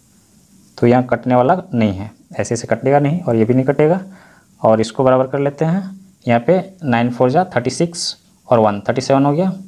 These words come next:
थर्टी सेवन बाई नाइन। अब यहाँ पे इसको कटने वाला नहीं है, तो इसको multiply करते हैं, सेवन सेवन जा फ़ोर्टी नाइन हो गया,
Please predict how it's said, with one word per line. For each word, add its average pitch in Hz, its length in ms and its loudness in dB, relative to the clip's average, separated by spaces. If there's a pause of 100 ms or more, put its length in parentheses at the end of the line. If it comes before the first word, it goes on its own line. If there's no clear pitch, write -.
(540)
थर्टी 151 320 -4
सेवन 101 440 -2 (1500)
बाई 135 240 2
नाइन। 104 440 -4 (1600)
अब 113 120 2
यहाँ 113 360 2
पे 151 240 2
इसको 147 220 -2
कटने 131 240 -2
वाला 139 120 2
नहीं 156 160 -2
है, 160 120 -2
तो 190 100 -8
इसको 127 160 -2
multiply 120 340 2
करते 147 240 0
हैं, 190 400 -4
सेवन 123 200 0
सेवन 135 180 0
जा 135 80 0
फ़ोर्टी 135 200 -2
नाइन 131 160 4
हो 139 80 2
गया, 170 180 0